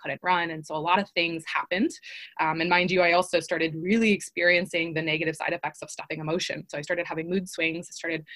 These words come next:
you know, chronic stress, anxiety, depression, stomach ulcers. My, my body and my mind were just not in sync at all whatsoever.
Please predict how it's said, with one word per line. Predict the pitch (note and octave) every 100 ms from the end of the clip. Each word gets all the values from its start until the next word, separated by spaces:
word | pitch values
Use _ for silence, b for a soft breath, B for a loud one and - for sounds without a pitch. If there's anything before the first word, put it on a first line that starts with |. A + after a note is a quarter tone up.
| B _
you | F3
know, | E3 D#3
chronic | - G#3+ G3+
stress, | - G#3 G3+ -
anxiety, | F3 F3 - F3+ F#3+ F3+
depression, | E3 - F3+ - F3+ F3 F#3
stomach | - G#3 G3 -
ulcers. | F#3 F#3 F3 F3 E3+
My, | D#3 D#3
my | F3+ D#3+
body | D#3+ F#3 A3+
and | G3+
my | E3
mind | E3 D#3+ E3
were | E3+
just | F3
not | F3+ F3 F#3
in | G3+
sync | G3+ F3 E3+
at | F#3 -
all | - E3+ F3
whatsoever. | D#3+ - D#3 D3+ D3